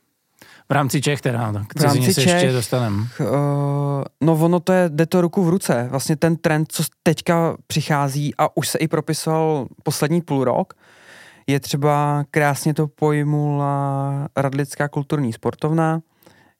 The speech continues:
Speaker 2: která každý pondělí dělala live podcasty, live rozhovory těch podcasterů, který mají vlastně tu sílu tam dostat ty lidi. Bavíme se teďka v tuhletu chvíli o mainstreamu. A těch live věcí bude přibývat.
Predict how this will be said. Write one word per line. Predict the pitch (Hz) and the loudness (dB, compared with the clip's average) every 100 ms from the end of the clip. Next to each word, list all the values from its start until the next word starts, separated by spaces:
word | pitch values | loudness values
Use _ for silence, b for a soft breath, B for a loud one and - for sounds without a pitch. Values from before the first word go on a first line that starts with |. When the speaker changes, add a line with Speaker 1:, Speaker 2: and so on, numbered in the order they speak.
| _ | _
Speaker 2:
která | - 139 139 139 139 | -4 0 0 0 -2
každý | 147 139 151 | -2 -2 -2
pondělí | 147 127 127 139 139 135 | -2 -4 -2 -2 -2 -4
dělala | 127 123 123 123 117 | -2 -2 -2 -2 -2
live | 117 117 - _ _ _ - | -2 -6 -14 _ _ _ -10
podcasty, | 117 - 113 113 - 120 117 - | -8 -4 -4 -4 -4 -4 -2 -2
live | 117 113 | -4 -4
rozhovory | 113 113 120 117 113 113 117 b b b b b _ _ - | -6 -4 -4 -2 -2 -4 -6 b b b b b _ _ -6
těch | 135 113 - _ - | -4 -4 -10 _ -6
podcasterů, | 135 - 131 127 - 131 | -6 -2 -2 -2 -4 -4
který | 120 127 123 | -4 -4 -2
mají | |
vlastně | 120 113 | -4 -6
tu | 127 | -8
sílu | 135 123 120 | -6 -4 -4
tam | 120 120 | -4 -4
dostat | 113 - 117 _ | -4 -6 -8 _
ty | - | -4
lidi. | 110 107 - | -4 -6 -8
Bavíme | 127 120 117 | -4 -2 -2
se | 120 | -4
teďka | 117 117 | -4 -6
v | 113 | -6
tuhletu | 117 117 120 | -4 -4 -4
chvíli | 127 120 | -4 -2
o | |
mainstreamu. | 117 113 - 117 110 117 B B B B | -2 -4 -4 -2 -2 -4 B B B B
A | - | -8
těch | 139 156 - - - - 131 | -2 -2 -2 -8 -10 -2 2
live | 139 156 - | 2 0 -4
věcí | 120 113 - 139 143 147 147 160 - | -4 -4 -4 -6 -4 -4 -6 -8 -8
bude | 127 127 139 | -4 -2 -2
přibývat. | - - 110 113 113 120 | -4 -6 -2 -2 -2 -6